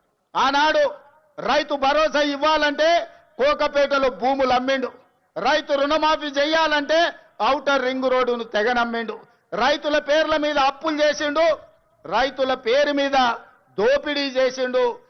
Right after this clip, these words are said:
రైతులకు నీళ్లు ఇస్తున్నాని కాళేశ్వరం పేరు మీద లక్ష కోట్ల రూపాయలు కొల్లగొట్టిండు. ఇవాళ రైతుల ముసుగులో రైతు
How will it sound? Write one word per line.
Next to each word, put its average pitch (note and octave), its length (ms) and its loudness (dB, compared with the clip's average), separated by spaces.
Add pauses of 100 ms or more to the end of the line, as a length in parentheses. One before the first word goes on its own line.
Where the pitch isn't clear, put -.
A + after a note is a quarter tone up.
(280)
రైతులకు A#3 560 -2 (120)
నీళ్లు C#4+ 360 -2
ఇస్తున్నాని B3 560 -2 (440)
కాళేశ్వరం C4+ 680 0 (120)
పేరు D4 300 2
మీద C#4 160 -2 (640)
లక్ష A#3 260 -6 (160)
కోట్ల A#3 300 -2 (100)
రూపాయలు G3+ 460 -4 (140)
కొల్లగొట్టిండు. F#3+ 680 -4 (420)
ఇవాళ D4 240 0 (180)
రైతుల D4+ 300 0 (120)
ముసుగులో D4 400 0 (580)
రైతు C#4+ 340 -2